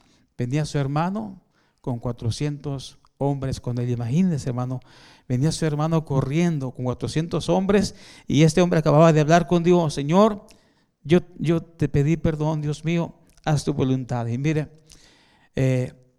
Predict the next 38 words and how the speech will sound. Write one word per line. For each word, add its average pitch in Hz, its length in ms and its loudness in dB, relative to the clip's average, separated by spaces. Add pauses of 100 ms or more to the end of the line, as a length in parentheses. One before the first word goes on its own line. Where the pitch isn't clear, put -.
(1160)
entonces 147 440 2
él 160 120 4
repartió 151 420 0
a - 20 2
los 151 220 -2
niños 165 320 0
entre 131 280 -2
Lea 143 220 2
y 147 80 0
Raquel 151 480 0
y 143 120 -2
las 123 140 -2
dos 135 200 0
siervas. 127 580 -4 (1300)
Y 139 100 2
puso 151 280 6
las 147 160 2
siervas 156 340 -2
y 147 40 -6
sus 143 140 -4
niños 156 220 -6
delante 147 360 -8
de, 139 140 -8
luego 143 320 -4
a 143 60 -2
Lea 151 260 -6
y 156 40 -6
a 139 40 -8
sus 131 140 -12
niños, 165 400 -8
y 135 40 -6
a 120 40 -6
Raquel 127 300 -12
y - 20 -10
a 135 80 -10
José 127 260 -12
los 123 180 -12
últimos. 131 680 -10